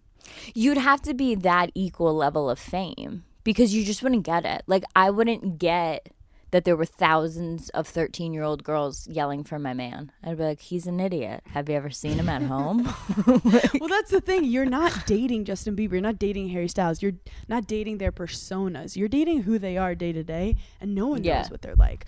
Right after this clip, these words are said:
Speaker 2: So let's stop fucking judging based on the music video you saw of people.
Speaker 1: <laughs> Right.
Speaker 2: Um,
Speaker 1: Like, he just, he ate a watermelon one time, guys. Get over
Speaker 2: it was
Speaker 1: it.
Speaker 2: hot.
Speaker 1: <laughs>
Speaker 2: It was hot. Speaking of men, can I do a mental health moment?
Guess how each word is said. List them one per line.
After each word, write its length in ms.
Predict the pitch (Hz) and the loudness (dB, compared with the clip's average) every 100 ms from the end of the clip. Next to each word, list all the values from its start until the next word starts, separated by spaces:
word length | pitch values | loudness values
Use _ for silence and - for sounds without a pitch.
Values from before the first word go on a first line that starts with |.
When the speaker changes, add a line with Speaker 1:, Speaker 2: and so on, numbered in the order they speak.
| - | -16
Speaker 2:
So 140 | - 233 | -10 -6
let's 180 | 240 - | -6 -2
stop 200 | 285 269 | -2 0
fucking 300 | 277 254 208 | -2 0 0
judging 540 | 214 202 - 180 160 160 - | 0 -2 -2 -6 -6 -12 -16
based 300 | - 208 196 | -4 -4 -4
on 240 | 214 202 185 - | -6 -6 -8 -6
the 100 | 196 | -6
music 380 | 202 196 185 - | -4 -6 -8 -10
video 300 | 165 160 151 | -10 -8 -10
you 160 | 151 | -12
saw 340 | 160 180 147 170 | -12 -10 -10 -10
of 100 | 170 | -8
people. 480 | 180 208 - 156 185 | 0 0 0 -8 -12
Speaker 1:
<laughs> 40 | - - - - - - - | -18 -20 -20 -20 -2 -2 -2
Right. 360 | 185 185 139 120 | 2 4 4 0
Speaker 2:
Um, 60 | |
Speaker 1:
Like, 260 | 190 214 208 | 6 6 8
he 200 | 247 240 | 6 4
just, 240 | 220 247 | 4 2
he 340 | - 196 240 - | 2 2 2 4
ate 160 | 254 | 4
a 80 | 277 | 6
watermelon 720 | 254 202 190 185 180 170 165 | 6 6 6 6 2 0 -2
one 260 | 165 170 185 | 0 2 2
time, 400 | 190 175 165 165 | 2 2 2 0
guys. 520 | 143 127 131 139 143 | 2 2 2 0 -4
Get 220 | - 165 | 2 6
over 340 | 160 156 139 131 | 6 4 2 2
Speaker 2:
it 20 | |
was 80 | 120 | 4
Speaker 1:
it. 40 | |
Speaker 2:
hot. 260 | 123 202 131 - - | 4 4 2 4 8
Speaker 1:
<laughs> 280 | 254 - 220 196 | 8 10 8 6
Speaker 2:
It 60 | |
was 100 | 226 | 2
hot. 320 | 247 190 127 - - - - | 4 4 2 -4 -16 -14 -8
Speaking 460 | - - 285 302 339 | -6 -2 0 2 4
of 100 | 339 | 4
men, 240 | 240 220 202 - - - | 4 2 0 -10 -18 -6
can 100 | 226 | -2
I 60 | |
do 140 | 220 254 | 0 2
a 40 | |
mental 280 | 233 202 208 | 2 2 4
health 240 | 180 165 | 4 2
moment? 340 | 202 196 220 | -2 -2 -2